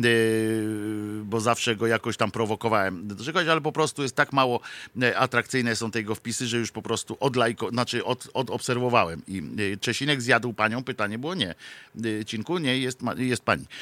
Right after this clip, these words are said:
Y, Boż, Bozia ich nie obdarzyła poczuciem humoru, choć w sumie bawią. <laughs> A, Studio Jajo. Y, a on teraz ma, pan Ryszard ma teraz taki inny, y, program swój, Kafe Piosenka to się nazywa. Coś nie, y, y, tam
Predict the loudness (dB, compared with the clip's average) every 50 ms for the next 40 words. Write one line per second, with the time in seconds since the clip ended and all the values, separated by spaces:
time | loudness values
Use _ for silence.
0 | -12 -12 -12 -4 2 6 6 6 6 6 6 6 6 6 4 0 0 2 4 4
1 | 4 6 4 2 2 2 -4 -4 -2 0 2 2 0 2 4 2 2 4 4 4
2 | 4 4 4 0 -4 -4 -6 -2 -2 -2 -2 -2 -4 0 2 2 2 2 0 -2
3 | -2 -2 -2 -4 -2 0 2 2 2 2 0 -6 -14 -8 2 8 10 12 12 10
4 | 8 4 -2 -2 -4 -4 -2 -2 0 0 -2 -4 -6 -10 -10 -6 -2 -2 0 4
5 | 4 4 4 4 0 -6 -10 -14 -14 -14 -10 -2 2 2 4 4 4 2 2 4
6 | 6 6 6 6 4 2 0 0 0 -4 -18 -18 -16 -8 0 0 0 2 2 0
7 | 4 4 4 2 4 0 0 2 4 4 4 2 2 0 -2 -2 -2 -4 -2 2
8 | 4 4 4 6 4 2 0 0 -2 2 2 4 4 4 4 4 4 4 6 6
9 | 4 4 2 0 -4 -2 0 0 0 -2 -6 -16 -16 -18 -6 4 4 4 6 6
10 | 2 2 2 0 0 4 4 4 4 4 0 -4 -4 -4 -6 -4 -2 -2 -2 -2
11 | -2 -2 4 6 6 6 6 0 -16 -16 -16 -18 -18 -20 -18 _ 2 6 6 6
12 | 6 6 4 4 4 4 4 2 -2 2 2 4 4 4 4 2 2 0 0 0
13 | 0 0 -2 -4 2 2 0 0 0